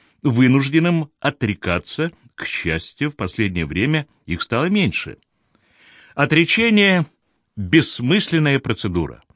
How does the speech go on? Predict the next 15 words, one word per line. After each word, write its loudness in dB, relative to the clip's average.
даже 2
если 0
она 0
разумно 0
организована. -2
Людям 2
со -2
стороны -2
совершенно 2
ясно, 0
что -2
это 0
ничего 0
не 2
значит -2